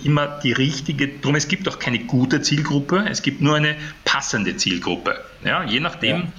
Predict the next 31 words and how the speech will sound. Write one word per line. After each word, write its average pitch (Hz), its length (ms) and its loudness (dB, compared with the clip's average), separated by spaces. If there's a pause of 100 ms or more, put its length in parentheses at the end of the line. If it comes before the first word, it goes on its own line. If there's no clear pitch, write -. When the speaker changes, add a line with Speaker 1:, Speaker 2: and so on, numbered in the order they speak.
(240)
Speaker 1:
zur - 220 0
Art 98 320 -2
des 151 180 0
Ads, - 320 -2
die, 101 120 -8
die 101 180 -8
kann 107 220 -2
natürlich 127 400 0
sehr, 107 160 0
sehr 113 120 0
unterschiedlich - 600 2
sein, - 300 -4
ja. 156 240 -2 (520)
Also 117 220 -2
Speaker 2:
Ja. 98 60 -6
Speaker 1:
bei 101 220 -6
einem 107 300 -2 (200)
politischen 127 520 2
Thema 127 280 2
wie 123 80 0
Kindergartenplätze 139 1160 0
wirst 127 220 2
du 139 40 4
mit 127 280 2
Familien 131 480 2
mit 127 160 0
kleinen 117 300 0
Kindern 143 360 2
wahrscheinlich 120 360 0
punkten 127 380 2
können, 180 440 2